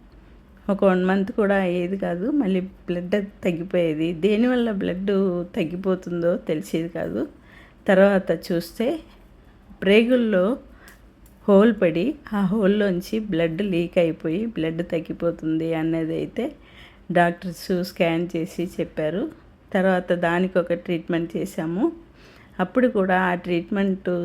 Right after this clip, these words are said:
సక్సెస్ అవుతుందా కాదా అనేది డాక్టర్ గారు డౌట్గానే చేశారు ఆ ట్రీట్మెంట్. కాకపోతే ఏజ్ ఎక్కువ, అత్తయ్యకి సెవెంటీ ఫోర్ ఇయర్స్ ఇప్పుడు,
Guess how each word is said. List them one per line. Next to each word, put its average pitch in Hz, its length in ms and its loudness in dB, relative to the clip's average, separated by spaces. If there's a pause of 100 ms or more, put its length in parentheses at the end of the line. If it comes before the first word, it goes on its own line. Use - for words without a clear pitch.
(140)
సక్సెస్ 175 400 -2
అవుతుందా 180 640 0 (300)
కాదా 170 300 0 (100)
అనేది 170 320 0 (160)
డాక్టర్ 165 360 -4
గారు 175 160 0 (160)
డౌట్గానే 185 640 0 (100)
చేశారు 160 460 -2
ఆ - 20 0
ట్రీట్మెంట్. 156 640 -4 (720)
కాకపోతే 196 440 0 (240)
ఏజ్ 185 260 -2
ఎక్కువ, 165 260 -2 (460)
అత్తయ్యకి 175 540 0 (540)
సెవెంటీ 170 320 4
ఫోర్ 165 400 0
ఇయర్స్ 170 280 -4
ఇప్పుడు, 175 280 -4